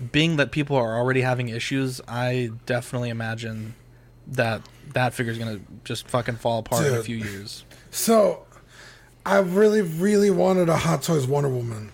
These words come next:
Speaker 2: in my collection. And, um, our sweet, beautiful friend P J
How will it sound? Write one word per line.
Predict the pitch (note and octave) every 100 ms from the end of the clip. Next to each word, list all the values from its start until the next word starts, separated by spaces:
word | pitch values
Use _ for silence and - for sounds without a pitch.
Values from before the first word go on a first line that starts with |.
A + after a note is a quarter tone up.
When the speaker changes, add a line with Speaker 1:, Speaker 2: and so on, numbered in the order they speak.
| B2
Speaker 2:
in | C3
my | B2
collection. | - A#2+ A#2 D#3+ D#3 - - - - - - - - -
And, | D#3 D3+ C#3 C3+
um, | B2+ A2+ A2+ A#2+ -
our | C#3+
sweet, | C3 - C#3+ D3+ D#3+ - - -
beautiful | B2 D3 C#3+ C3
friend | C3 C3 A#2+
P | C#3 C3
J | A#2